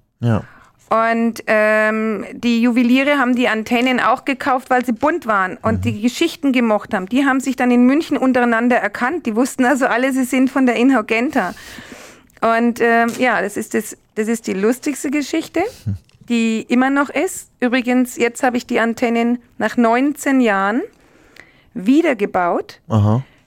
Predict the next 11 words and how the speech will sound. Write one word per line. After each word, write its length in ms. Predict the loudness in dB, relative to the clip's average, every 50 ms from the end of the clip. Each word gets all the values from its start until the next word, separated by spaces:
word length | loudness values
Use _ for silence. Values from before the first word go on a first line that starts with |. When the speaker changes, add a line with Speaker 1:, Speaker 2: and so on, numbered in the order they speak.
| _ _ -2 2
Speaker 2:
Diesmal 460 | 4 4 4 4 4 2 2 2 2
im 160 | 0 0 0
Messing. 400 | 0 -2 -2 -4 -4 -4 -2 -4 -4 -8 _ _ _ _ _ -8
Speaker 1:
Mhm. 320 | -6 -4 -4 -4 -6 -6 -8 _ _ _ _ _
Speaker 2:
Und 240 | 0 0 0 2 2
diesmal 340 | 2 2 2 2 2 2 2
mit 180 | 2 0 0 0
einem 160 | 0 0 0
kleinen 380 | 0 0 0 0 0 -2 -2 -2
Brillanten, 640 | -2 -2 0 2 2 0 0 -2 -4 -2 0 2 2
nachhaltig. 800 | 2 2 0 -2 -2 -2 -2 -2 -2 -2 -4 -6 -6 -8 -16